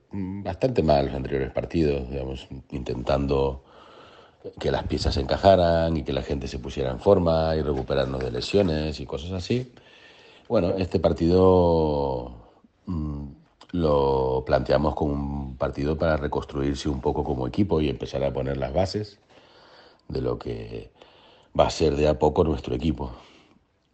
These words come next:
Eh, empezamos muy bien, jugando de igual a igual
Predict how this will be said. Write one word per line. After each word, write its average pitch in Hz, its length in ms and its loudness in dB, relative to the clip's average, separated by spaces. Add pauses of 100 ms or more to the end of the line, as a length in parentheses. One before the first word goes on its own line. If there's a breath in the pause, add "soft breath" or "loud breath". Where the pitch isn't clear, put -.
(240)
Eh, 65 500 -6
empezamos 92 440 2
muy 71 140 2
bien, 55 300 -6
jugando 76 440 2
de 67 100 0
igual 76 180 2
a 73 40 2
igual 92 460 4